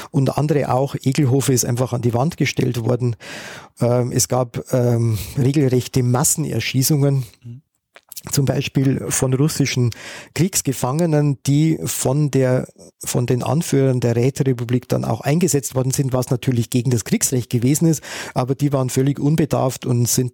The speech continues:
Speaker 1: dann, äh, eben hingerichtet worden, ne? Also es war wirklich ein großes Verbrechen.
Speaker 2: Also die Entwicklung ist dann hingehend, äh, von, also sozusagen von der Rep-,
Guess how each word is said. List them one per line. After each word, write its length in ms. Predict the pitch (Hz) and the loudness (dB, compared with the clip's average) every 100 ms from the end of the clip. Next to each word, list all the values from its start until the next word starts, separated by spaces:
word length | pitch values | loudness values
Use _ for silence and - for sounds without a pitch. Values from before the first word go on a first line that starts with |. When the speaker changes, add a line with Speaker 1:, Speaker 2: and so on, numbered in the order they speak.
| 123 | -2
Speaker 1:
dann, 340 | 117 120 120 | 0 0 0
äh, 340 | - 117 120 - - | 0 2 0 -2 -6
eben 160 | 113 123 | 0 2
hingerichtet 640 | 127 185 127 107 - - | 4 2 0 0 -2 -2
worden, 360 | - 131 - 123 _ 123 | -2 -2 -6 -10 _ -2
ne? 200 | 160 156 | 0 0
Also 160 | 120 123 | 0 0
es 120 | - | 0
war 180 | 123 131 127 | 0 0 -2
wirklich 280 | 135 135 - | -2 0 0
ein 80 | 117 | 0
großes 340 | 120 107 127 | 0 0 0
Verbrechen. 520 | 120 - 113 - 117 - - - | -2 -2 -4 -4 -6 -6 -14 -4
Speaker 2:
Also 200 | 151 143 | -2 2
die 280 | 147 143 156 | 2 2 2
Entwicklung 420 | 120 180 175 160 | 0 0 2 2
ist 180 | 160 151 | 2 0
dann 200 | 147 160 | 0 2
hingehend, 600 | 143 165 143 143 151 151 | 2 4 4 4 2 2
äh, 300 | 147 139 143 | 2 2 0
von, 600 | 135 - 147 147 143 135 - - - | -8 -2 0 0 -2 -4 -8 -16 -6
also 180 | 127 139 | -2 0
sozusagen 240 | 143 131 | 0 -2
von 200 | - 151 | -2 0
der 140 | 143 | 2
Rep-, 200 | 135 127 | 0 -2